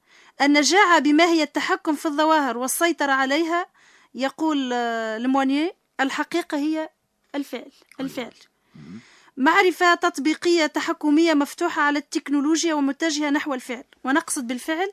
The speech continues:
Speaker 1: التأثير في الواقع وتغييره بما يلائم مصالح الإنسان.
Speaker 2: الإنسان، وي.
Speaker 1: وما يحقق مشاريعه.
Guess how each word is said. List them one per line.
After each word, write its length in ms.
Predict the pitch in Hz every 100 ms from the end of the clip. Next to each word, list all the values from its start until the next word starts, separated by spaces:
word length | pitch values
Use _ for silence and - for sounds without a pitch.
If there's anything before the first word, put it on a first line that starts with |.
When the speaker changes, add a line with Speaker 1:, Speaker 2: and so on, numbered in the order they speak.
| - _ _ _
Speaker 1:
التأثير 760 | 294 - 330 302 - 330 294 226
في 120 | -
الواقع 480 | 262 254 320 339 294
وتغييره 840 | 254 285 285 277 269 320 311 285 277
بما 220 | 262 269
يلائم 380 | 277 285 294 269
مصالح 500 | 269 294 302 320 - 269
الإنسان. 380 | 277 285 240 - -
Speaker 2:
الإنسان، 360 | - 92 - -
وي. 140 | - 185 - _ - - _ _
Speaker 1:
وما 220 | 254 285 339
يحقق 440 | 311 392 370 320
مشاريعه. 680 | 311 302 262 226 220 240